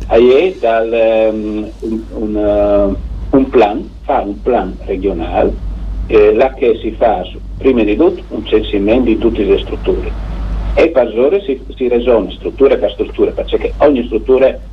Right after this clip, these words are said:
ha può avere una storia diversa in denaro, ha può avere,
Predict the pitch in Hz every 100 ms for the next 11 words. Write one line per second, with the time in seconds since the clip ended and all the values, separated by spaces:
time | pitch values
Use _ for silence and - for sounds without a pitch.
0 | - - 113 117 107 123 120 107 - 117
1 | 98 90 104 135 120 - 92 92 - -
2 | - 104 98 95 98 92 92 - - -
3 | - 107 101 110 113